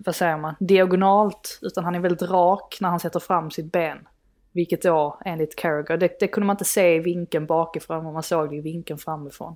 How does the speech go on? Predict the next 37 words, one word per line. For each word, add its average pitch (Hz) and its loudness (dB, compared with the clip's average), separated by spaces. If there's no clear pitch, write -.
Och - -8
då 175 4
menade 170 4
Carragher 156 0
att 147 -10
det 156 -8
är 151 -6
inte 156 -10
straff. - -6
Men, 160 -4
eh, 156 -10
ja, 185 4
det, 180 0
det 220 6
ger 214 8
ju 214 6
ändå 233 6
lite 208 4
när 180 4
han 196 2
sitter 214 0
och - 0
säger 170 4
det, 147 -6
för - -12
man 160 -4
vet 165 -2
ju 180 2
att, - -10
alltså, 160 -12
var 170 4
han 160 2
har 156 2
sina 165 -2
klubbsympatier 160 0
och 151 -2
sådär. 156 0